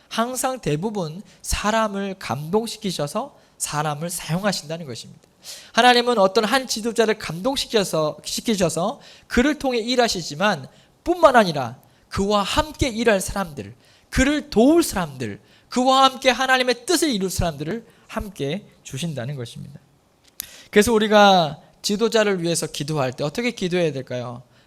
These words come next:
뿐만 아니라 여러분이 지도자라면, 어떤 기관에 중요한 책임을 맡고 있다면 어떻게 기도해야 될까요? "하나님, 내 주변에,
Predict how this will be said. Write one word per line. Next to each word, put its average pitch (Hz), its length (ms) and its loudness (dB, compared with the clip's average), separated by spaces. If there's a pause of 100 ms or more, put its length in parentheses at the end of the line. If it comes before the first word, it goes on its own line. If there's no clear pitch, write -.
뿐만 294 280 8
아니라 190 460 6 (260)
여러분이 185 680 4 (220)
지도자라면, 127 840 -2 (680)
어떤 175 500 2
기관에 180 680 -2 (140)
중요한 233 360 0
책임을 247 400 -4
맡고 180 340 0
있다면 185 540 -2 (240)
어떻게 170 420 2
기도해야 185 420 -4
될까요? 139 540 -10 (280)
"하나님, 202 480 -2 (480)
내 156 240 2
주변에, 170 720 -6